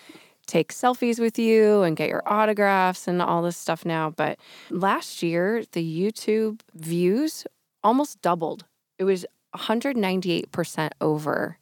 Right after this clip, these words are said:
Speaker 2: the year before.
Speaker 1: Wow.
Speaker 2: So you're averaging, like, twelve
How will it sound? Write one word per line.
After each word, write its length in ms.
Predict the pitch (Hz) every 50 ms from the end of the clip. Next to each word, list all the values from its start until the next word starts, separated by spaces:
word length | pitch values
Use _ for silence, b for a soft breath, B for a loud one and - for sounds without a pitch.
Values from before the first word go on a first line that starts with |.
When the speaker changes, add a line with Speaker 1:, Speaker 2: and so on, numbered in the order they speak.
| _ _ _ _
Speaker 2:
the 100 | - 170
year 200 | 156 160 156 -
before. 320 | - 147 - 120 117 113
Speaker 1:
Wow. 320 | 110 - - - - - - - - _ _ _ _ _ -
Speaker 2:
So 180 | - - 220
you're 320 | 196 196 185 202 226 247 -
averaging, 440 | - 202 202 208 202 196 202 190 180
like, 220 | 170 - - - -
twelve 560 | - - - 185 190 190 196 202 208 220